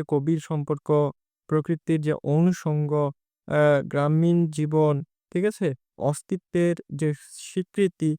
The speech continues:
সেই জিনিসগুলো আলাদা আলাদা করে মনে রাখার চেষ্টা করবে। এরপরে আছে চিত্রকল্প ব্যবহার করা। চিত্রকল্প ব্যবহার করা বলতে কিরকম? যে কবিতায় যে চিত্রকল্পগুলো আছে সেগুলোকে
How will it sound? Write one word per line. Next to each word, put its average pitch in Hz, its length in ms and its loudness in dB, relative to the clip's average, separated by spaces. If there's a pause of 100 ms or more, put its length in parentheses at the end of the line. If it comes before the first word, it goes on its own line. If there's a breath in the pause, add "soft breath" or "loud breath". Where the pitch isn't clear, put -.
(160)
সেই 170 160 0
জিনিসগুলো 170 420 0 (120)
আলাদা 160 300 -2
আলাদা 147 280 -2
করে 170 240 2
মনে 151 220 -2
রাখার 143 240 -6
চেষ্টা 139 260 -8
করবে। 131 240 -4 (460 soft breath)
এরপরে 190 320 2
আছে 226 180 0 (120)
চিত্রকল্প 226 640 0
ব্যবহার 131 420 -2
করা। 135 220 -10 (100)
চিত্রকল্প 233 720 -2
ব্যবহার 233 420 0
করা 220 160 0
বলতে 214 280 -2
কিরকম? 180 420 0 (380)
যে 151 160 -4
কবিতায় 220 680 2 (400)
যে 175 200 2 (240)
চিত্রকল্পগুলো 202 920 0
আছে 131 300 -6
সেগুলোকে 180 560 -2